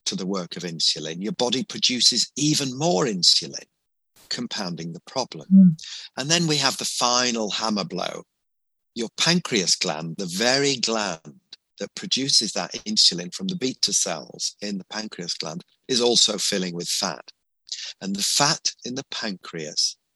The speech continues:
Speaker 1: interferes with that gland's ability to produce insulin. And so I find patients who are rapidly spiraling into worsening type two diabetes 'cause they can't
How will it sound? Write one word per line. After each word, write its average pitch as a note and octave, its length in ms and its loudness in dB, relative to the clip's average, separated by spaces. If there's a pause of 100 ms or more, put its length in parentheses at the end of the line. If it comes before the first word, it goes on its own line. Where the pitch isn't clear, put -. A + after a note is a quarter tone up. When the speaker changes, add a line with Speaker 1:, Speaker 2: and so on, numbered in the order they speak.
(260)
Speaker 1:
interferes - 840 2 (120)
with A#2 280 0 (220)
that - 260 -4 (440)
gland's G#2 640 2 (320)
ability C3 600 0
to - 220 -2
produce - 680 2 (120)
insulin. E2 560 0 (840)
And G2 160 -2
so A2 200 4
I G2+ 100 0
find G2 400 0
patients G#2 480 0
who G2+ 100 2
are G2+ 160 -6
rapidly A#2+ 520 -4
spiraling B2 760 2 (360)
into G#2 240 -6
worsening G#2 600 2
type - 260 -6
two G#2 180 -2
diabetes F#2 640 -4
'cause - 180 -6
they F#2+ 120 -2
can't A#2+ 420 0